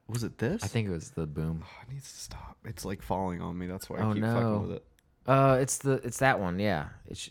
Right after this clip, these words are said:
Speaker 2: is that, and you've twist-, nope, nope. It's the other one. There you go.
Speaker 1: I gave that a crank,
Speaker 2: Uh,
Speaker 1: dude.
Speaker 2: yeah, I know. We should probably update our boom mics, or booms at some point anyway. These have served their purpose. Monoprice has done us pretty well.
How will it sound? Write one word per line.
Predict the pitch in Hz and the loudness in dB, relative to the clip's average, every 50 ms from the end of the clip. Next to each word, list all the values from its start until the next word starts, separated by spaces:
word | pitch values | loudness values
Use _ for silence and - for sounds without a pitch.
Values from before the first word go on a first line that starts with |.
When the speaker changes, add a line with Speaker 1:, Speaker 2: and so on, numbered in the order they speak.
| - - - | -12 -8 -6
Speaker 2:
is | 127 117 | -2 2
that, | 160 160 151 - - - - - | 2 2 2 0 -6 -10 -4 -2
and | 127 139 | 0 0
you've | 139 131 - | 0 0 -4
twist-, | - - 143 143 135 - _ - | -4 0 0 0 0 -2 _ -2
nope, | 135 131 135 151 156 - - | 2 4 6 6 4 2 0
nope. | 127 131 135 131 | 0 0 0 0
It's | 131 - - - | -2 -4 -2 0
the | 104 104 | 2 2
other | 101 98 | 2 2
one. | 87 82 80 80 82 - - - - - - - - - - - - - - - - - - - _ - - - - - - - - - - - - - - - - - _ - _ - - - | 0 -2 -4 -6 -8 -12 -16 -18 -20 -20 -20 -20 -20 -20 -20 -20 -20 -20 -20 -18 -18 -20 -20 -20 _ -20 -16 -14 -14 -14 -14 -16 -20 -16 -10 -8 -8 -8 -10 -12 -18 -20 _ -20 _ -20 -14 -8
There | - 95 87 | -4 -2 -2
you | 78 69 60 57 | -2 -2 -4 -6
go. | 60 - - - - - - - | -8 -10 -12 -16 -20 -20 -18 -14
Speaker 1:
I | - | -8
gave | - 95 87 85 85 | -2 0 0 2 4
that | 85 78 | 2 2
a | 78 80 | 2 0
crank, | - - - - 104 92 69 71 85 78 | -2 -4 0 2 2 2 2 2 0 0
Speaker 2:
Uh, | 90 98 - | 0 0 2
Speaker 1:
dude. | 90 85 87 90 | 4 6 6 6
Speaker 2:
yeah, | - 104 98 98 | 8 6 6 6
I | 95 92 | 4 4
know. | 92 90 87 87 82 82 - - - - | 2 2 0 0 -2 -4 -10 -12 -4 2
We | 123 139 | 2 4
should | 156 151 123 | 4 4 6
probably | 120 107 104 101 98 92 | 6 8 8 8 6 4
update | - 87 90 - 98 95 90 | 4 0 0 2 2 4 4
our | 90 87 92 - - - - 95 | 4 4 2 0 -6 -8 0 4
boom | 98 95 92 90 | 4 6 6 6
mics, | 87 85 82 - - - - - | 6 4 4 2 -2 -10 0 6
or | 110 107 98 | 6 8 8
booms | 90 107 104 104 101 98 90 - - - - - | 8 8 8 8 8 4 2 -2 -10 -12 -6 -2
at | 98 98 92 90 90 - - | 0 2 4 2 2 0 -4
some | - 101 95 92 | -4 -4 -2 -2
point | 87 92 92 90 92 | 0 0 2 2 2
anyway. | 95 95 92 90 92 92 92 - - - - - - - - | 2 2 2 2 0 0 -2 -4 -10 -16 -20 -20 -10 -2 0
These | 156 156 | 2 2
have | 160 127 | 2 2
served | - - 139 117 110 | 4 4 4 6 6
their | 113 107 | 6 6
purpose. | - 120 110 104 - 123 117 - - | 6 6 4 4 4 2 0 0 2
Monoprice | 123 127 131 135 120 - 127 120 117 113 - | 4 4 6 4 4 4 4 4 4 4 2
has | 107 101 92 | -2 -2 0
done | 107 104 101 | 2 2 2
us | 95 - - | 0 -4 -6
pretty | - - 104 95 | -4 -2 0 2
well. | 92 90 87 92 107 | 2 4 2 2 2